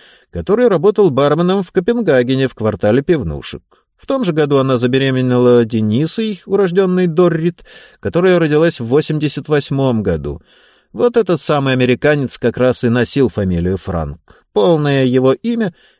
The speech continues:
Джеймс Лестер Франк, родился в пятьдесят восьмом году в Дулуте, штат Миннесота. Итак,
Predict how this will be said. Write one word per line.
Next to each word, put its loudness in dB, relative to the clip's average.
Джеймс 0
Лестер 0
Франк, -2
родился -2
в -8
пятьдесят -2
восьмом -4
году -2
в -6
Дулуте, -4
штат -4
Миннесота. -4
Итак, 0